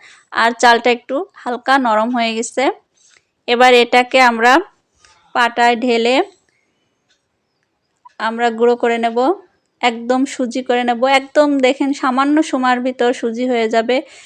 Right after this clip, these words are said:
কারণ যেহেতু এটা আমরা ধুয়ে পানি ঝরিয়ে রেখেছি, তাতে এতে একটু পানি সোক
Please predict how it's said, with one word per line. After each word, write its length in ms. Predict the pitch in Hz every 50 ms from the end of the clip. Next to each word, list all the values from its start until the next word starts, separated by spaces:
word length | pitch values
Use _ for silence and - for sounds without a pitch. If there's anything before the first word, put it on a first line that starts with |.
| - _ _ _ -
কারণ 320 | - 247 240 247 247 247
যেহেতু 320 | 233 254 240 233 240 -
এটা 320 | 247 240 240 240 247 247 240
আমরা 300 | 233 226 233 247 254 311 - _ _ _ _ -
ধুয়ে 280 | 247 262 240 240 233 247
পানি 380 | - 254 247 247 247 254 254
ঝরিয়ে 300 | 240 262 247 226 233 240
রেখেছি, 580 | 240 247 247 - 269 254 247 - - 269 302 403 440 - _ _ _ _ _ _
তাতে 360 | - 247 254 - 247 247 247
এতে 200 | 240 240 - 240
একটু 220 | 240 240 _ - 254
পানি 340 | 254 247 233 226 233 240
সোক 240 | - - 254 240 233